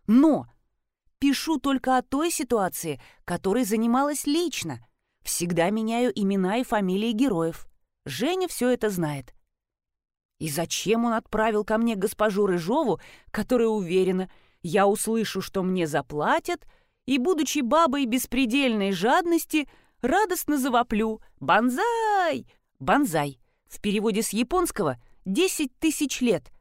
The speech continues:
Тенна Хейка Бонзай. Традиционное японское пожелание десяти тысяч лет жизни императору. В данном контексте можно перевести как «Ура!» или «Да здравствует!». «Конечно, согласна!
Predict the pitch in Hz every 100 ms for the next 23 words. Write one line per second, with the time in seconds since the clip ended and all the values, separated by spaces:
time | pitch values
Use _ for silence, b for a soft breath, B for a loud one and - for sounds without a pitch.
0 | _ _ _ _ _ _ - 320 349 311
1 | 302 - 277 277 - 247 226 214 202 170
2 | 131 - _ - 180 202 - 262 254 220
3 | 196 185 214 254 240 220 214 208 196 233
4 | 254 233 220 185 220 247 202 254 - 240
5 | 220 - 220 247 - b b 151 220 240
6 | 226 247 247 285 277 - 147 117 _ _
7 | _ _ _ 165 165 156 147 156 160 180
8 | 320 - - 170 180 190 196 196 208 370
9 | - 294 - b b - 247 285 403 392
10 | - 294 311 302 277 _ 165 220 143 143
11 | - 147 131 - - _ _ _ _ _
12 | _ _ _ _ 208 269 392 427 - 185
13 | - 262 339 427 392 - -